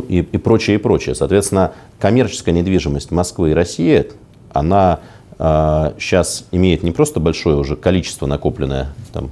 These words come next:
зданий и метров, оно имеет, э, она имеет высокое качество этих объектов по сравнению с, э, теми странами, с кем мы приняли, на кого мы приняли ориентироваться. То есть щас, на самом деле, если ты хочешь посмотреть новые современные проекты,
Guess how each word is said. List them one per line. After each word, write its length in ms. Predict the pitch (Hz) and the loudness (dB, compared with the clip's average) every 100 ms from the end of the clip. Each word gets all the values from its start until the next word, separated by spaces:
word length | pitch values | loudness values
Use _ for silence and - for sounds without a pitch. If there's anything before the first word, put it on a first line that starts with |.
| - | -8
зданий 380 | 80 92 80 85 | -2 0 0 0
и 20 | |
метров, 320 | 135 165 90 | 0 -2 -2
оно 160 | 82 113 | 0 2
имеет, 320 | 98 101 - - - - - | 2 2 -2 -12 -20 -20 -10
э, 200 | 78 76 | -4 -2
она 260 | - 101 104 | 2 2 4
имеет 260 | 98 95 | 2 2
высокое 460 | 95 87 110 - 87 | 0 -2 0 2 0
качество 480 | - 85 - - 73 | 0 -4 -4 -8 -6
этих 240 | 69 - | -4 -2
объектов 400 | 85 127 156 - | 0 0 -2 -4
по 100 | - | -4
сравнению 480 | - 82 107 123 92 | -2 0 0 2 0
с, 240 | - - - | -2 -6 0
э, 880 | 80 80 80 - - - - 73 78 | 2 2 -2 -12 -20 -16 -8 -6 -4
теми 240 | - 98 | 0 0
странами, 460 | 80 - 135 135 82 | 0 0 0 2 -2
с 80 | - | 0
кем 200 | 110 104 | 0 2
мы 200 | 85 76 | 0 -2
приняли, 480 | - 104 95 80 - - - | 0 2 2 0 -4 -10 -4
на 100 | 90 | 0
кого 160 | 127 127 | 2 2
мы 100 | 92 | 2
приняли 260 | 110 95 | 0 2
ориентироваться. 640 | 90 104 101 69 60 - - - - | 2 2 0 0 -2 -6 -12 -16 -10
То 80 | |
есть 100 | - | -8
щас, 280 | - 147 156 | 2 2 4
на 80 | 90 | 0
самом 220 | - 85 | 0 0
деле, 120 | 78 | 0
если 140 | 78 - | -2 -2
ты 80 | 87 | -2
хочешь 180 | 87 | -2
посмотреть 380 | - - 90 82 | -4 -2 0 0
новые 240 | 92 85 80 | 0 0 -2
современные 440 | 85 87 87 85 | -4 -2 -2 -2
проекты, 460 | 98 135 - - | 0 0 0 -6